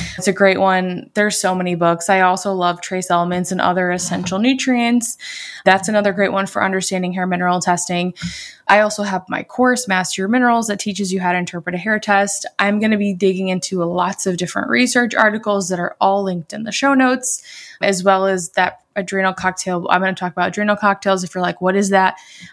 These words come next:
I'm not gonna explain it on this episode 'cause I've talked about it so many times, <laughs> but there's a blog post linked in the show notes. I also have, like, a million free trainings. I have a free thyroid health training that is, like,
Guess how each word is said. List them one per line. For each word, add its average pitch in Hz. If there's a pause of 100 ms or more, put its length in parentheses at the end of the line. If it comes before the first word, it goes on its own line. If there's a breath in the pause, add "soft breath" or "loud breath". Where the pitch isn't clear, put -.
I'm 190
not 190
gonna 202
explain 196
it 190
on 185
this 180
episode 180
'cause -
I've 175
talked -
about 170
it -
so 180
many -
times, - (100)
<laughs> 190
but 202
there's 202
a 202
blog 185
post 175
linked 170
in 175
the 175
show -
notes. - (560 loud breath)
I 208
also 233
have, 208
like, 214
a 208
million 190
free 180
trainings. 170
I 175
have 170
a -
free 175
thyroid 247
health 240
training 208
that 180
is, 175
like, 170